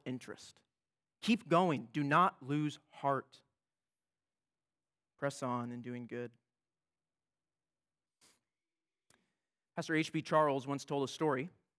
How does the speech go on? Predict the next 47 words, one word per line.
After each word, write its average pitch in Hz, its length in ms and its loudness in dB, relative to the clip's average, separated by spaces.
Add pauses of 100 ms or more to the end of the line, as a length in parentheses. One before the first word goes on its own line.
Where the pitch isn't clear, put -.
(640)
when 127 200 -6
he 127 200 -2
was 143 180 0
at 131 260 0 (140)
a 123 260 -4
preacher's 165 380 -4
conference. - 440 -10 (1800)
He 220 140 6
was 196 120 2
going 170 180 4
to 156 60 -2
preach 214 200 0
at 156 60 0
this 135 100 -6
conference 143 380 -4
along 139 220 0
with 131 100 -6
an-, 131 380 0
another 135 480 -2
well-known 135 500 0
preacher. 131 400 -4 (640)
And 160 80 4
he 185 80 6
asked 277 220 4
this 214 120 -4
preacher, 143 420 -4 (1120)
he 170 80 -8
said, 170 360 6
"H-, 151 60 -8 (140)
how 240 220 6
do 320 40 4
you 302 80 4
get 240 160 6
ready? 165 320 2
How 196 140 4
do 277 80 2
you 277 100 0
prepare 170 800 2 (400)
for 175 100 4
preaching 196 340 0
at 143 80 2
a 131 40 0
place 139 320 0
like 127 180 -4
this 113 200 -10
with 147 100 -10
a, 165 80 -8